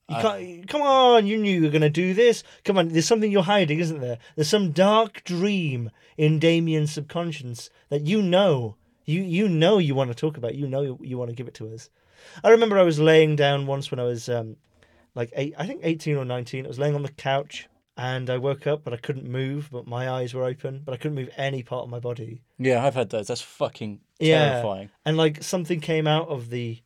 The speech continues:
Speaker 1: the corner, the top corner of the room, like it was a, like, a hallucination, and it was a gargoyle, and it spoke in a language I'd never heard before.
Speaker 2: I would hope that's a fucking hallucination.
Speaker 1: But I c-, I could understand,
Speaker 2: <laughs>
Speaker 1: I could understand what it was saying.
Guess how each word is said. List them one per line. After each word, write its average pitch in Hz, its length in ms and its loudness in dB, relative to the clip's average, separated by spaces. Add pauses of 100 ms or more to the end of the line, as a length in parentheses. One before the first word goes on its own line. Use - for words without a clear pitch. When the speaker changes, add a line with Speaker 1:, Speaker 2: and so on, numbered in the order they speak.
(200)
Speaker 1:
the - 60 -12
corner, 151 460 2
the 139 140 -8
top - 300 -8
corner 143 320 -2
of 135 100 -6
the 127 80 -8
room, 143 440 -4 (420)
like 127 160 -8
it 135 60 -10
was 123 140 -6
a, 117 240 -4 (320)
like, - 180 -14
a 120 80 -6
hallucination, 127 760 -8 (460)
and 120 120 -10
it - 20 -8
was 120 140 -12
a 120 80 -4
gargoyle, 139 680 0
and 123 120 -6
it 123 100 -10
spoke - 400 -4
in 127 100 -6
a 123 60 -4
language 127 400 -6
I'd 117 80 -4
never 120 200 -6
heard 123 200 -6
before. 127 340 -12
Speaker 2:
I 135 80 2
would 127 100 0
hope 139 240 2
that's 117 220 -6
a - 60 -12
fucking 117 300 -8
hallucination. 110 640 -6
Speaker 1:
But 147 60 6
I 151 120 4
c-, - 100 -6
I 156 100 -2
could 165 160 -2
understand, 185 440 10
Speaker 2:
<laughs> - 0 -
Speaker 1:
I 185 400 10
could 170 160 2
understand 156 380 0
what 139 80 -2
it 143 80 -4
was 123 100 -10
saying. 113 480 -6